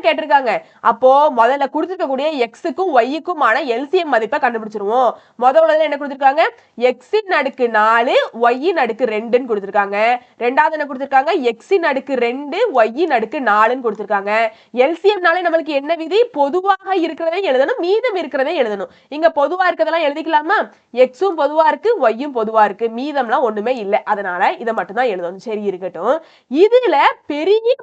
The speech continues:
பவர்ல அடுக்குகள்ல பெருசா எது இருக்கோ அதான் போடணும். அடுக்குல பெரு-, பெருசா எது இருக்கு? நாலு, ரெண்டு இருக்கு. இதுல பெருசு என்னது? நாலு, நாலை போடாச்சு. இதுல ரெண்டும் நாலும் இருக்கு. இதுல எது பெருசா இருக்கு?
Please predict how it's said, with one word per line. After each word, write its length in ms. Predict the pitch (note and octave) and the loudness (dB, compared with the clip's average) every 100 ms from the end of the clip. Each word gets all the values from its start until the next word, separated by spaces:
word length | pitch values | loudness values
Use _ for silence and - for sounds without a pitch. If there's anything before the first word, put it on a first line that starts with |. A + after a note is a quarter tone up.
| - | 4
பவர்ல 380 | D4 D4 D4+ D4 - _ - A#3+ | 4 2 0 0 0 _ -4 -2
அடுக்குகள்ல 540 | F#4 A4 G4+ D4+ F4 - | -2 -4 -2 0 0 2
பெருசா 280 | C#4 C#4+ F#4 C#4+ | -2 2 2 2
எது 120 | B3 | 0
இருக்கோ 180 | A#3 A3 | -2 2
அதான் 240 | G#3+ A#3 G#3+ | 2 2 -2
போடணும். 380 | G#3 G3 A3+ C4 - _ - | -4 -2 -2 -2 -6 _ -2
அடுக்குல 260 | C4 D#4+ D#4+ | -2 2 2
பெரு-, 200 | C#4+ D4 A#3+ | 2 -2 -2
பெருசா 240 | C#4 D#4 C#4 | -2 0 0
எது 100 | C4 | 0
இருக்கு? 180 | C4+ F4+ C4+ | -2 -2 0
நாலு, 220 | A#3 C#4 C4+ | 0 0 0
ரெண்டு 180 | B3+ C#4+ | -2 -2
இருக்கு. 220 | B3+ C#4 A4+ - | -2 0 -2 0
இதுல 160 | C4+ B3+ | 0 2
பெருசு 200 | C4+ D#4 D4+ | 0 -2 -4
என்னது? 180 | C4 F#4+ A#3+ | -4 0 2
நாலு, 300 | G#3+ A3+ A#3+ G#3 F#3+ | 2 2 0 -2 -4
நாலை 180 | G#3 A3 G3+ | -2 -2 -2
போடாச்சு. 380 | F#3+ G#3 A#3+ E4+ F#4 _ _ - C4+ | -4 -6 -6 -6 -8 _ _ -12 -6
இதுல 260 | F4 E4+ A4+ C4+ | -2 0 2 0
ரெண்டும் 340 | C#4+ D4+ F4 | -2 -6 -2
நாலும் 260 | C4+ C4+ D#4 | 0 0 -2
இருக்கு. 200 | C#4 C#4+ F4 | -6 -4 -4
இதுல 200 | D#4 D#4+ | 0 -2
எது 140 | C#4+ C#4+ | -2 -4
பெருசா 240 | C4 D4 C4+ | -2 0 0
இருக்கு? 200 | C4 | -2